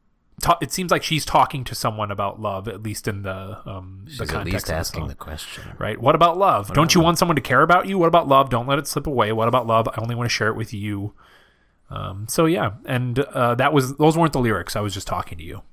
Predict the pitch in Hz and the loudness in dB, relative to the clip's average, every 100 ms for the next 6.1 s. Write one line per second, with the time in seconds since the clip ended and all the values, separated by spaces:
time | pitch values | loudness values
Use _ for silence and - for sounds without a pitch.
0 | - 143 127 117 101 92 92 82 - 87 | 2 6 6 4 0 -4 -6 -8 -12 -8
1 | 82 - 85 78 - 123 131 127 135 120 | -8 -8 -8 -4 -2 0 0 2 2 2
2 | 123 113 110 113 98 110 90 90 95 85 | 2 0 0 0 0 0 0 0 -2 -4
3 | 82 78 _ - - 87 80 80 76 73 | -4 -10 _ -20 -8 -6 -4 -6 -8 -8
4 | 76 - - - - - - _ _ 90 | -10 -12 -16 -8 -8 -10 -20 _ _ -4
5 | 85 82 82 85 - 92 92 90 85 90 | -2 -2 -4 -6 -6 -4 -4 -6 -6 -6